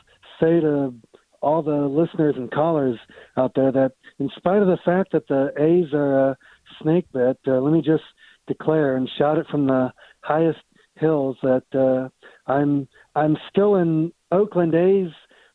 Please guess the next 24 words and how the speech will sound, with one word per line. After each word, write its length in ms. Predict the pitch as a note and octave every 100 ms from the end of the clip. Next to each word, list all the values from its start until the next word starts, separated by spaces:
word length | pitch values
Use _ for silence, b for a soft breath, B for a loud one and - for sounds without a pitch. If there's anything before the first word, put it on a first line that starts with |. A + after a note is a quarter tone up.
| _
fan, 420 | C#3 C3+ C#3+ C#3+
uh, 420 | C#3 C3+ C3+ C3+ C3 _ b b -
uh, 300 | C3 C3 C3+ - B _ _ -
even 260 | G3+ A3
if 120 | G#3 F#3+
they 120 | F3
move 300 | F3 G3 F3
to 300 | F3 E3 D#3 C#3+ b b _ -
Las 280 | D3+ D#3 D3 B2+
Vegas, 440 | D#3 F#3 F#3 G3 - -
uh, 180 | D3 C#3+ D3+
even 260 | F3+ G3 F#3+
if 100 | F3
they 140 | D#3+
move 320 | D3+ E3+ F#3 -
to 360 | D3 C#3+ C3+ - b b b -
Auckland, 720 | C3+ F3 - E3 D#3+ D3+ D#3+ -
New 320 | D3 D3 C3+
Zealand, 640 | D3+ F3 F3 F3 F3 F3 -
even 260 | D#3 F3
if 120 | E3+ -
they 160 | D3
move 360 | D3 D3+ E3+ C#3+
to 280 | - C#3 C3+